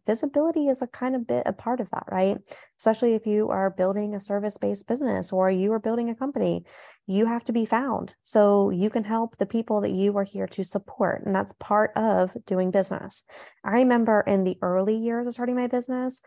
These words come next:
oh my gosh, I would be so annoyed that most of my time was spent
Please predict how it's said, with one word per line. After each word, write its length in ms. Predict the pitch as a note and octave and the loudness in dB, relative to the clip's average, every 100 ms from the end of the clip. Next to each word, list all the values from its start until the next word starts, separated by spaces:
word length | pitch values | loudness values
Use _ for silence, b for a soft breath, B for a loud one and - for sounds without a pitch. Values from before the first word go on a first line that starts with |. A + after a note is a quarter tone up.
| b b b _ - | b b b _ 2
oh 100 | A3 | 4
my 160 | G#3 | 4
gosh, 460 | F#3+ F3+ E3+ D#3+ - _ | 2 0 -4 -8 -14 _
I 300 | G3 G#3 A#3 | 2 4 4
would 160 | A#3 G#3+ | 4 4
be 160 | G3 | 2
so 440 | F#3 - - G3 G#3+ | 2 0 2 2 2
annoyed 800 | G#3 G3 G3+ A3 F#3 E3 F3 A3 | 0 0 0 2 0 0 -6 -4
that 120 | G#3 | -2
most 420 | G3 F#3+ G#3 A3 A3+ | 0 2 2 0 -6
of 100 | G#3 | -6
my 200 | F#3+ F#3 | -6 -6
time 720 | - A3+ A3+ F#3 F3 F#3+ A#3 | -6 -4 0 0 0 0 -2
was 260 | A#3 F#3+ - | 0 2 2
spent 600 | - - F#3 F#3+ G3 | -2 0 2 2 -2